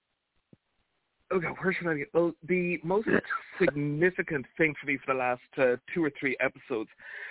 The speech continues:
Speaker 1: was the sudden growth and realization for two of the characters. Spoiler alert, people. Uh, first of all, uh, Crosshair, where he's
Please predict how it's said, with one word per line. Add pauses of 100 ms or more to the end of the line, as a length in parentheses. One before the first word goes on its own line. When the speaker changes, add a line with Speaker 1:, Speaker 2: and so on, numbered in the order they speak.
(140)
Speaker 1:
was
the (140)
sudden (120)
growth (140)
and
realization
for (180)
two
of
the
characters. (640)
Spoiler
alert,
people. (800)
Uh, (200)
first
of
all, (260)
uh, (140)
Crosshair, (1000)
where
he's